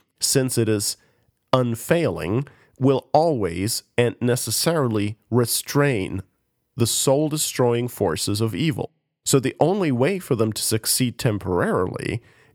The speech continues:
is for the chair of Saint Peter to be taken out of the way for a short while.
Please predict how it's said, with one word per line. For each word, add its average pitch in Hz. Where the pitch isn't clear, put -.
is 135
for 139
the 113
chair 170
of 131
Saint 113
Peter 143
to 139
be 110
taken 160
out 139
of 127
the 117
way 110
for -
a -
short -
while. 73